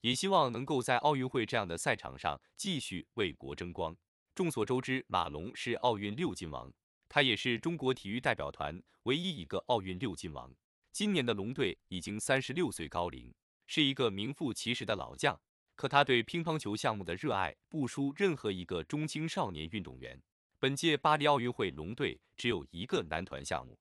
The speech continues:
他在帮助男团夺冠后，W T T官方认证马龙成为乒坛goat，他再度创造中国历史，他成为奥运会历史上第一个在任何项目都拿到金牌的选手。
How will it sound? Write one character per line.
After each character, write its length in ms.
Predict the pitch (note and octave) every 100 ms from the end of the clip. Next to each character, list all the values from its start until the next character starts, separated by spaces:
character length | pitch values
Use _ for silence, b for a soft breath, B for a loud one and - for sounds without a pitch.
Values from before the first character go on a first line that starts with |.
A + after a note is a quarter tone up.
| _ _ _
他 160 | - C#3
在 180 | A#2+
帮 220 | A2+ C#3 D3+
助 160 | A2
男 200 | D#2 G2
团 260 | B2 D#2 F2
夺 180 | D#2+ F#2
冠 180 | E3+ F#2
后 240 | - - _ _ _ -
，W 280 | B2+ C#3+
T 200 | D3+ D#3
T 200 | D3+ B2
官 220 | G#2+ C3+ B2+
方 180 | C3
认 160 | C3 G#2
证 240 | G#2 D#2+ - -
马 200 | E2+ D2+
龙 300 | D2 A#2 -
成 160 | - E2+
为 180 | C#2+ D2+
乒 220 | - A#2
坛 260 | - D2 D#2
goat， 260 | G#2 C2 - _ _ _
他 180 | - B2+
再 240 | C3 F#3 B2
度 140 | A2+
创 240 | - G#2
造 260 | F2 E2 D2
中 220 | - D3+
国 160 | - F#2+
历 160 | B2+
史， 240 | - - G2+ _ _ _
他 160 | - D3
成 160 | C#3
为 100 | C3
奥 180 | C3 C#3+
运 100 | B2+
会 160 | B2 B2
历 120 | B2
史 160 | -
上 240 | - C#2+ C2 b -
第 220 | F3 F#3+
一 60 |
个 160 | F3+ G2+
在 180 | - A#2
任 240 | C3 F3+
何 160 | - F#2+
项 240 | - F#2+
目 160 | C2+ C2
都 160 | C3 C3
拿 160 | D#2
到 200 | D#2 D#2
金 260 | C#2+ D3+ D3+
牌 160 | -
的 100 | D2+
选 220 | D#2 C#2+ E2
手。 180 | -